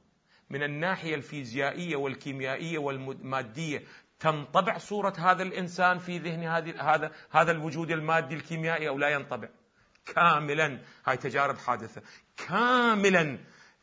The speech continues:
العمليات الفيزيائية والكيميائية والفيزيولوجية كلها شنو؟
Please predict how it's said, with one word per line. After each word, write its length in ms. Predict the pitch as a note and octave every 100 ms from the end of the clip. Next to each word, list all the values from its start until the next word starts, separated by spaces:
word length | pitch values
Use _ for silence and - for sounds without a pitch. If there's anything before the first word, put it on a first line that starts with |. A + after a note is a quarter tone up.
| _ _
العمليات 840 | D3+ D#3 B2 D3+ D3 D3+ D3+ C#3+ C#3+
الفيزيائية 800 | C#3+ - C#3+ A#2+ C3+ C3+ D3 C#3+
والكيميائية 840 | C#3+ C#3 C#3 C#3+ C3+ C#3 C#3+ C3+
والفيزيولوجية 840 | C#3 C3+ D3 C#3 C#3+ D3 C#3+ F3
كلها 560 | E3+ - A3 A3 G3 F#3+
شنو؟ 260 | E3+ F#3+